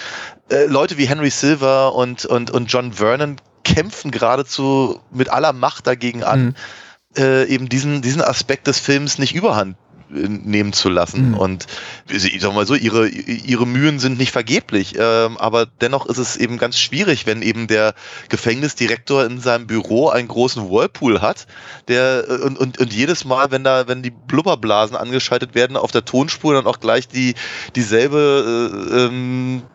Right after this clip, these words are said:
Speaker 1: jazzige Bahnhofskino-Mucke
Speaker 2: Ja, ja, ja.
Speaker 1: <laughs> äh, äh, läuft, die, die, die man halt eben aus zig, äh, äh, Schulmädchen-Reports kennt.
Speaker 2: <laughs>
Speaker 1: Das ist,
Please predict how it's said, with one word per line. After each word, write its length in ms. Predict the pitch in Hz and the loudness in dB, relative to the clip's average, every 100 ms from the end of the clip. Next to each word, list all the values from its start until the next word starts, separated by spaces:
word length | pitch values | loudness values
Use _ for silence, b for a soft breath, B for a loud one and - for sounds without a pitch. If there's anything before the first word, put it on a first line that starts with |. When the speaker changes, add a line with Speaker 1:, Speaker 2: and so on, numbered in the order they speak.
| 120 | -10
Speaker 1:
jazzige 1160 | - 131 139 147 135 139 131 131 131 131 120 - - _ - | -2 0 0 -2 2 2 4 4 4 2 0 -4 -14 _ -2
Bahnhofskino-Mucke 880 | 90 123 247 - 269 277 262 294 330 - | 0 0 -2 -2 0 0 2 2 2 4
Speaker 2:
Ja, 300 | 135 123 - | 2 2 0
ja, 160 | 147 151 | 0 2
ja. 120 | 160 | 0
Speaker 1:
<laughs> 80 | 165 | 0
äh, 220 | 143 143 | 0 2
äh, 20 | |
läuft, 640 | 147 135 156 165 - - - | 2 2 2 0 -8 -16 -8
die, 260 | 139 139 123 | -2 0 0
die, 220 | 131 131 | -6 -12
die 140 | - | -8
man 200 | 131 127 123 | -2 0 0
halt 180 | 127 | 0
eben 180 | 120 123 | 0 0
aus 460 | - 123 123 - - B B B B _ _ | 2 2 0 -10 -12 B B B B _ _
zig, 540 | - 165 - - - | -2 0 0 -2 -2
äh, 40 | 123 131 127 127 127 107 127 104 | 2 4 4 4 4 4 2 0
äh, 40 | |
Schulmädchen-Reports 880 | - 185 160 - 95 95 92 95 - | -2 0 0 0 0 0 0 -2 -2
kennt. 260 | 107 120 - | -2 0 -2
Speaker 2:
<laughs> 40 | 120 | 0
Speaker 1:
Das 140 | 113 | -2
ist, 360 | - 117 - | -2 -4 -8